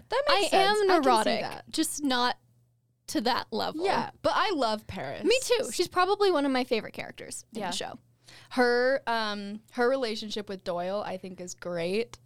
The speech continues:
Speaker 1: Um, and it's probably one of my favorite relationships to watch just 'cause of how, like, dynamic it is, other than the relationship between Lane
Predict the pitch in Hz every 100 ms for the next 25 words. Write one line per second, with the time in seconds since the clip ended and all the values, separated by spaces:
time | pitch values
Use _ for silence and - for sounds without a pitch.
0 | _ 208 196 185 180 180 175 - 202 196
1 | - 180 175 196 185 170 170 196 175 175
2 | 165 165 180 - 180 170 160 - - 185
3 | - 180 165 147 170 - - - 185 -
4 | 175 175 170 170 180 170 - - _ -
5 | - - 190 170 165 185 202 226 240 247
6 | 269 262 - - - 208 202 202 190 185
7 | 185 180 180 185 180 185 185 180 180 180
8 | 185 170 170 165 - 180 175 170 170